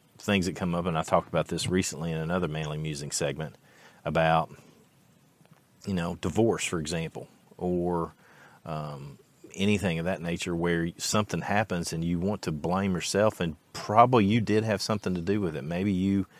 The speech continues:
failed at something, but that doesn't make you as a person a complete and total failure. That just means, hey, I failed,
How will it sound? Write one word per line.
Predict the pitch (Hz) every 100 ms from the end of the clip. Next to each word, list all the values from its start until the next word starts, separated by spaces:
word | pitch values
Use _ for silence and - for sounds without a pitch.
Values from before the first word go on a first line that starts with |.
| - - -
failed | - - 95 110 98
at | 82
something, | - 80 - 87
but | 85
that | 104 113
doesn't | 123 110 90
make | 85 95 101 -
you | 101 92
as | 87
a | 78
person | - 107 110 85
a | 80
complete | - - 101
and | 82
total | 85 73
failure. | - 156 135 78 65
That | 90 92
just | 98 95
means, | 85 80
hey, | 120 107 76
I | 71
failed, | - 87 98 104